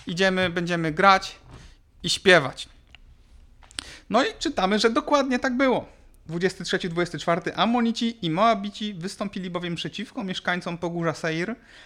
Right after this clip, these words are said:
aby ich doszczętnie wytracić, a gdy wybili mieszkańców Seiru, dopomogli sobie nawzajem do zguby. Gdy zaś Judejczycy doszli do wieży strażniczej u wejścia na pustynię i spojrzeli na tę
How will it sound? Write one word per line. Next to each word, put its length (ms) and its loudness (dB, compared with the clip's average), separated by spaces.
aby 200 2
ich 180 -6
doszczętnie 540 -2
wytracić, 640 -2
a 100 4
gdy 160 -2
wybili 360 -4
mieszkańców 480 -2
Seiru, 520 -4
dopomogli 540 -4
sobie 240 -6
nawzajem 560 -4
do 140 -4
zguby. 360 -4
Gdy 120 -4
zaś 200 0
Judejczycy 520 -4
doszli 420 -4
do 160 -2
wieży 280 -4
strażniczej 500 -6
u 120 -8
wejścia 380 -4
na 120 -2
pustynię 520 -6
i 60 -8
spojrzeli 500 -2
na 80 0
tę 240 -6